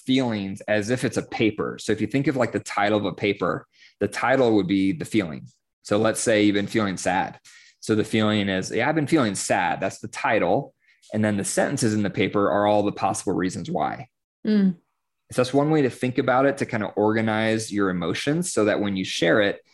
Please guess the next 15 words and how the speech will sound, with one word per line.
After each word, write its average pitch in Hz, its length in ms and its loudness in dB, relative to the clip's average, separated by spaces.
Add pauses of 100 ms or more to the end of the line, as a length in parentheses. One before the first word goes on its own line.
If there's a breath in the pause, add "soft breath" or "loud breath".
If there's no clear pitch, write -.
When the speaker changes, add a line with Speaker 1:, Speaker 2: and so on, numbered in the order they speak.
(180 loud breath)
Speaker 1:
it's - 160 -6
easier 110 360 2
to 90 400 -2 (340)
express - 540 -2
it 90 300 0 (120)
and 110 160 0
it's 110 120 -2
easier 101 280 2
to 92 320 -2
hear, - 360 -4
understand 104 600 -2
it - 120 -4
as 80 180 -8
the 82 80 -6
listener. 82 600 -6